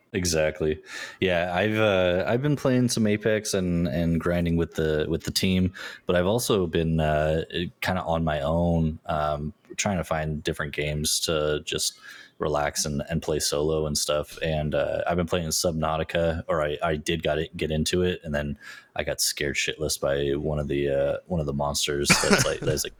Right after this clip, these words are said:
Speaker 1: sea monsters in there.
Speaker 2: Yeah.
Speaker 1: And so I stopped playing. <laughs> Plus, I have that, that, like, deep sea phobia where, like, if you, I don't know if anybody else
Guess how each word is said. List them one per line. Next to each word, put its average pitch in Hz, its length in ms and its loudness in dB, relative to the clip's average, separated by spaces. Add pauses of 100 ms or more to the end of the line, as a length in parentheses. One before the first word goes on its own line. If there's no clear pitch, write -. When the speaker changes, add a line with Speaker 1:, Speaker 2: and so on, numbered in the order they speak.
Speaker 1:
sea - 280 -4
monsters 90 500 2
in 101 120 4
there. 101 300 4
Speaker 2:
Yeah. 90 320 2
Speaker 1:
And 80 100 0
so 71 120 2
I - 20 2
stopped 73 280 -2
playing. 73 320 0 (340)
<laughs> 719 240 -10
Plus, - 640 6
I 104 80 4
have 101 240 0
that, 95 200 2 (300)
that, 92 220 0
like, 87 280 0 (160)
deep 90 280 0
sea 85 260 2
phobia 90 600 2 (220)
where, 82 240 2
like, 80 440 0 (540)
if 82 280 -2
you, 87 480 2 (1080)
I - 20 0
don't 104 140 2
know 82 140 2
if 80 100 -2
anybody 73 340 0
else 73 320 0